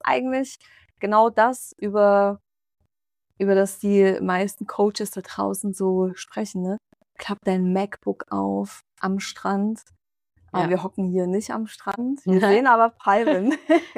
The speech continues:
Speaker 2: Wir sehen auch den Strand, aber wir
Speaker 1: Wir sehen
Speaker 2: sitzen
Speaker 1: auch den
Speaker 2: drin
Speaker 1: Strand.
Speaker 2: im Hotel, im Konferenzraum.
Speaker 1: Im
Speaker 2: So ganz brav.
Speaker 1: Konferenzraum und nehmen diese Podcast-Folge für dich auf.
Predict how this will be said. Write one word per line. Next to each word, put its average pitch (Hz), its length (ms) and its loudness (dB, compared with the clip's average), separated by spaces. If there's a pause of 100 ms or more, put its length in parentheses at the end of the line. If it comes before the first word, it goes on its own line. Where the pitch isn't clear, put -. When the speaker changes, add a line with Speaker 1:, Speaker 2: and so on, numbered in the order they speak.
Speaker 2:
Wir 190 80 -2
sehen 220 240 2
auch 214 140 2
den 190 180 0
Strand, 190 580 -2
aber 202 320 2
wir 196 60 2
Speaker 1:
Wir 208 100 2
sehen 220 120 2
Speaker 2:
sitzen 240 100 -2
Speaker 1:
auch 208 180 0
den 208 160 0
Speaker 2:
drin 214 500 2
Speaker 1:
Strand. - 100 -16 (100)
Speaker 2:
im 180 80 -4
Hotel, 202 420 0
im 202 140 -8
Konferenzraum. 170 840 0
Speaker 1:
Im 226 220 2
Speaker 2:
So 180 100 2
ganz 180 160 0
brav. 196 140 4
Speaker 1:
Konferenzraum 208 800 -2 (140)
und 190 500 -4
nehmen 185 280 2
diese 180 360 0
Podcast-Folge 175 800 -2
für 175 180 -6
dich 180 200 -4
auf. 185 280 2